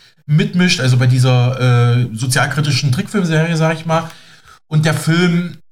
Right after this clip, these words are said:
äh, der spielt im Jahr zweitausendfünfhundertfünf, zeigt eine Dystopie, denn dort ist die Gesellschaft vom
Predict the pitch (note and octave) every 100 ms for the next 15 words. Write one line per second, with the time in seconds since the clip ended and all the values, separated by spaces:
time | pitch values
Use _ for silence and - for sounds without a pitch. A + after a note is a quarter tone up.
0 | D3 D#3+ D#3 D#3 - - F3+ G#3+ A3 E3
1 | E3 C#3+ C#3+ D#3+ D#3 D#3 D#3 F3 F3 D#3+
2 | F3+ - D#3+ C#3 B2 - G#3 A3+ - -
3 | D#3 D#3 - D#3 D3+ D3+ D3+ - F3 D#3+
4 | D#3 D#3 - - _ _ _ _ - D#3+
5 | E3+ - E3+ - - D#3 D3 C#3+ C#3+ D#3+
6 | D3+ - - D#3 D#3